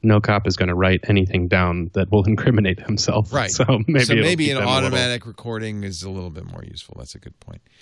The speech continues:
Speaker 2: Another nice feature that's coming to I O S thirteen point four, that's not out yet, but it's in beta.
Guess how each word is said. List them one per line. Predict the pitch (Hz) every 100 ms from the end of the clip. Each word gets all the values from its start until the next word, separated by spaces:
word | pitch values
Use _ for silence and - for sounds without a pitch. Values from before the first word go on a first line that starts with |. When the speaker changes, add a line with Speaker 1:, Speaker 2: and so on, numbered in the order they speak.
| - - _
Speaker 2:
Another | 113 139 233 226
nice | 131 127 -
feature | 151 143
that's | 123 107
coming | 156 156 131
to | 120
I | 131
O | 131
S | 120 -
thirteen | 143 135 - 139 120
point | 127 113 107
four, | - 143 120
that's | 113 113 - -
not | 131 131
out | 120 123 113
yet, | 110 104
but | 95
it's | 87 -
in | 104
beta. | 82 117 127 95 95